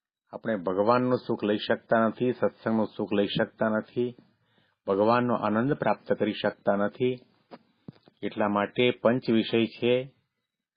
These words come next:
તો મહાભારતમાં કહેવામાં આવ્યું કે યદિ મુક્તિમ ઇચ્છસી ચેત તાત વિષયાન વિષવત્યજ. જો તમારે મુક્તિ જોઈતી હોય, અત્યંત કલ્યાણને પામવું હોય, તો વિષયોનો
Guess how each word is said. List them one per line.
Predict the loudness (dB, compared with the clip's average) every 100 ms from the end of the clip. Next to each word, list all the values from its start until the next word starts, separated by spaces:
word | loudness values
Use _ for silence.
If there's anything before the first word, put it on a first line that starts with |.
| _ _ _ _ _
તો | -4
મહાભારતમાં | -2 0 2 2 0 -2 -2
કહેવામાં | 0 2 4 4 4
આવ્યું | 4 2
કે | 0 -2 0 0 -4 _ _ _ _ _ 2
યદિ | 4 6
મુક્તિમ | 6 6 4 _ 6 6
ઇચ્છસી | 6 4 2 4 4
ચેત | 4 0 0 2
તાત | 4 4 4
વિષયાન | 4 2 2 4 6 4 2
વિષવત્યજ. | -2 -4 2 2 2 _ 2 4 6 6 2 -6 _ _ _ _ _ _ -6
જો |
તમારે | 0 2 4 4
મુક્તિ | 2 -2 -4 -4
જોઈતી | 2 2 2 0
હોય, | 2 2 2
અત્યંત | 0 0 0 0 2
કલ્યાણને | 0 2 0 2 2 2 0
પામવું | 2 2 2 0 0
હોય, | 4 4 4
તો | 0
વિષયોનો | 0 -2 2 6 8 6 4